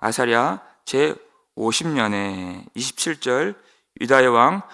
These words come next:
아사랴 제 오십이 년에. 유다의 왕은 한 사람이었어요. 근데 계속해서 이스라엘 왕만 지금 바뀌게 되는 그런 역사를 볼 수 있습니다.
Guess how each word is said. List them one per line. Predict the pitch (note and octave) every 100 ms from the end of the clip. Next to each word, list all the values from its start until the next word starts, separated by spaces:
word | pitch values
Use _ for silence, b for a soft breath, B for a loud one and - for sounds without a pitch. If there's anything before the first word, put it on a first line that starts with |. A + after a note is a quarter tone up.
| B
아사랴 | A#2 A#2 A#2+ B2+ F3+ - -
제 | C3+
오십이 | A2 A2+ A2+ G#2 A2
년에. | A2 G2 F2+ F2+ F2+ F#2 _ _ _ _ -
유다의 | C3+ F#3 F3
왕은 | C#3+ D3
한 | F#3+
사람이었어요. | F#3+ F3+ E3 B2+ A2+ - - C3 _ _ _ _ _ _ A#2+ _ b b b b _
근데 | F3 F#3
계속해서 | - F3 G#3+ A3 G#3+ A3 G3+ F#3+ F3 F#3 G3 G3+ G#3 _ _ _ _ _ _ _ _
이스라엘 | - D3+ F3+ F3+ F3 E3
왕만 | C3+ C#3+ D3+ E3+ G3+ G3+ _ _ _ -
지금 | C#3+ D3+ F#3+ G#3 _ _ _ -
바뀌게 | C3+ F#3 E3
되는 | C3 B2+ A#2+ G2 - _ _ _ _ _
그런 | C3+
역사를 | A#2+ - D3+ C3+
볼 | A#2
수 | -
있습니다. | A2 - F#2+